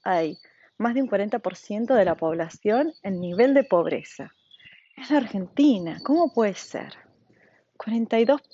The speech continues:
cuaren-, más del cuarenta por ciento, no me acuerdo si era cuarenta y dos, cuarenta y cinco o cuarenta y siete, no importa, más del cuarenta seguro.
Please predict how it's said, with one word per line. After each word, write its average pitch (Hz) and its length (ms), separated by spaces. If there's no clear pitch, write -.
cuaren-, 277 380
más 320 160
del 320 140
cuarenta 240 280
por 208 140
ciento, 180 180
no 240 40
me 262 60
acuerdo 233 200
si 226 80
era 214 80
cuarenta 180 220
y 190 40
dos, 240 200
cuarenta 170 360
y 175 60
cinco 262 320
o 208 40
cuarenta 170 260
y 165 40
siete, - 200
no 240 60
importa, - 360
más 247 120
del 269 140
cuarenta 175 440
seguro. 147 440